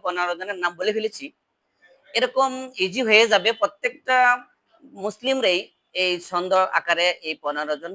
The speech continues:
পুরুষের নাম মুখস্থ রাখা অবশ্যই জরুরি। আমরা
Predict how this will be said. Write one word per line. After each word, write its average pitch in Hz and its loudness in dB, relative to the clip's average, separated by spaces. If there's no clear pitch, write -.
পুরুষের 139 -14
নাম 139 0
মুখস্থ - -20
রাখা 123 -8
অবশ্যই 214 -8
জরুরি। 107 -14
আমরা 208 10